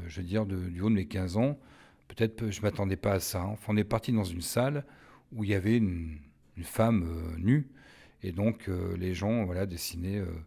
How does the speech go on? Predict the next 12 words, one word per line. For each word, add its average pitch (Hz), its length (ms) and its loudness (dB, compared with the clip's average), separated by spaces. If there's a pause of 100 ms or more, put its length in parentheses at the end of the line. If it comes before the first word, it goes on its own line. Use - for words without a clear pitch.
(600)
euh, 90 200 -8
cette, 87 480 -8
cette - 220 -8
femme, 107 260 0
donc 87 280 -4
on, 87 200 -4 (140)
on 90 60 -4
appelle 87 240 -4
ça - 160 -4
du 90 140 -4
modèle 90 280 -2
vivant. 90 400 -2